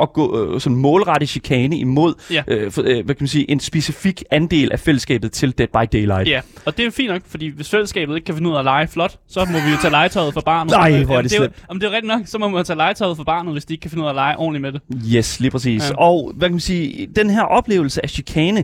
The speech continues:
Speaker 1: det kan vi altså høre, øh, Twitch-streameren Lily Pie one oh one berette om i en YouTube-video, hvor hun altså fortæller præcis, hvad det er, det her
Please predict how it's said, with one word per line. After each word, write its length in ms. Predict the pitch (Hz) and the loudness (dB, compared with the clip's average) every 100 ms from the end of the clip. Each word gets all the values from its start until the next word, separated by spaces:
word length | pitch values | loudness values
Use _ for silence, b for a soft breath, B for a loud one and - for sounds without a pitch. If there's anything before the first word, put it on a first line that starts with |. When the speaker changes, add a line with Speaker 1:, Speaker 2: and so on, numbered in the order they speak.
| B B B | B B B
Speaker 1:
det 100 | 196 | -2
kan 120 | 226 180 | 0 2
vi 80 | |
altså 180 | 156 151 | 2 2
høre, 360 | 131 175 208 - - | 2 4 4 0 -2
øh, 180 | 110 95 | -4 -2
Twitch-streameren 600 | 233 - - 156 147 127 120 | -4 -4 0 2 4 2 2
Lily 180 | 165 233 - | 2 2 0
Pie 180 | 147 151 | 2 2
one 220 | 147 170 | 2 2
oh 140 | 147 | 2
one 200 | 120 196 | 2 2
berette 360 | 196 120 131 208 | 0 -2 -2 0
om 160 | 180 202 | 0 0
i 80 | - | -2
en 240 | 147 165 143 131 | 0 0 0 0
YouTube-video, 580 | 262 - 151 156 123 104 B B B | 0 -2 -4 -4 -2 -4 B B B
hvor 100 | 180 | 2
hun 120 | 196 | 4
altså 200 | 156 165 | 2 0
fortæller 400 | 151 - - 220 | -4 -2 0 0
præcis, 640 | - 170 160 - 285 196 - | 0 -2 -4 0 0 0 0
hvad 160 | 170 | 0
det 100 | 196 - | 0 -2
er, 160 | 127 208 B B B | 0 -2 B B B
det 100 | 180 | 2
her 140 | 175 | 4